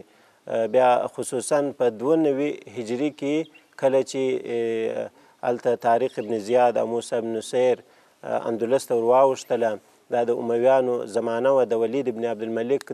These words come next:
دور و. نو په هغه وخت کې د دې مځکې فتوحات وسوه،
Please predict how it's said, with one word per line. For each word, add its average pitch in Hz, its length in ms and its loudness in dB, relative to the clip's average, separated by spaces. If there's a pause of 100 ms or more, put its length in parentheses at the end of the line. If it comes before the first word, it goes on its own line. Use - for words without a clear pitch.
دور 131 260 4
و. 117 80 -2 (420)
نو 127 200 -2
په 147 100 -2
هغه 175 260 4
وخت 170 220 6
کې 151 140 -2 (120)
د - 20 2 (120)
دې 147 180 2
مځکې 139 380 -4 (240)
فتوحات 131 580 0
وسوه، 127 320 0